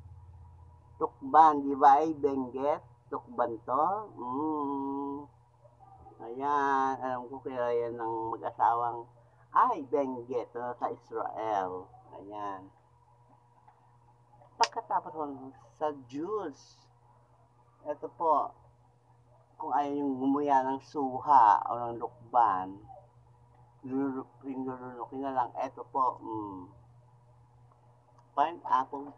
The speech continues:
juice. Ayan. Nabibili ko lang ho nito kahapon. Ito pa nga nabubuksan. Mumurahin lang po ito. Hindi ko kayang bumili ng isang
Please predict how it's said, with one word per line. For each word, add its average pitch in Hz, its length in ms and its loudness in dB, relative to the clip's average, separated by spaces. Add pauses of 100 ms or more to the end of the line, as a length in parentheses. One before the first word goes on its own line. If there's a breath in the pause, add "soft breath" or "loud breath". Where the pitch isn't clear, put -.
juice. - 320 -8 (1600)
Ayan. 101 480 -6 (320)
Nabibili 127 480 -16
ko - 80 -14
lang 123 160 -10
ho 120 160 -14
nito 117 240 -16
kahapon. 127 520 -4
Ito 123 120 -18
pa 131 160 -4
nga 120 80 -12
nabubuksan. 117 760 -16 (1500 loud breath)
Mumurahin 151 720 2
lang 139 160 -4
po 131 160 -8
ito. 135 240 -10
Hindi 139 160 -4
ko 135 160 -12
kayang 127 280 0
bumili 123 320 -10
ng 123 280 -10
isang 120 200 -12